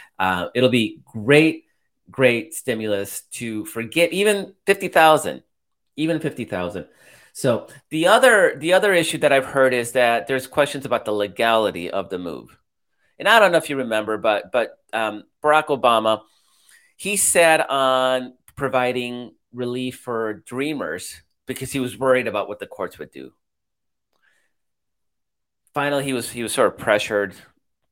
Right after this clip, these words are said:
um, you know, arm twisted into doing it, and the courts upheld it. But it, you know,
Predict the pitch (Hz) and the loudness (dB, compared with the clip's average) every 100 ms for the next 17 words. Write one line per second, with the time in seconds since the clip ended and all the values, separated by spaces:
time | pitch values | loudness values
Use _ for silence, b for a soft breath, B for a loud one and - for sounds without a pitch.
0 | _ _ 101 87 95 87 - 110 107 - | _ _ -10 -10 -8 -8 -2 -2 -2 -4
1 | 104 107 95 87 85 92 104 98 92 92 | -4 -4 -6 -8 -8 -2 -2 -2 -6 -8
2 | - _ - 120 123 123 123 123 131 151 | -12 _ -8 -4 -2 -2 -2 -6 -2 0
3 | 147 131 123 110 - - - _ _ _ | 0 -2 0 0 0 -14 -20 _ _ _
4 | _ _ _ _ _ _ _ _ _ 175 | _ _ _ _ _ _ _ _ _ 0
5 | 175 - 170 170 165 156 - | 0 -6 -4 4 6 6 0